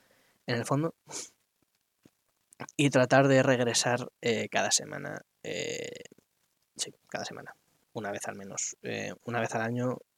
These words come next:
una vez, una vez a la <laughs> semana. No hace, no hace daño, pero sí te puede joder la vida. Así que bueno,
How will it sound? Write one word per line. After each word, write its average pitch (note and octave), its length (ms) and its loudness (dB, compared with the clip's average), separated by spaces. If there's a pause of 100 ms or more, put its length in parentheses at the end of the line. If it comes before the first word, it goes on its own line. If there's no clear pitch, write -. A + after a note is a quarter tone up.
(100)
una C3 180 0
vez, B2+ 260 2
una C3+ 180 4
vez C3 140 6
a C3 60 8
la A#2 80 4
<laughs> - 400 4
semana. - 140 -8 (520)
No C#3+ 320 6
hace, C#3 420 8
no C3 280 2
hace B2+ 220 2
daño, C#3+ 300 2 (420)
pero A2 480 2
sí - 100 -2
te - 120 -8
puede A2 160 -4
joder A2 240 -6
la G#2+ 100 -6
vida. G2+ 220 -10 (920)
Así D3 160 4
que D3 80 10
bueno, A2+ 260 4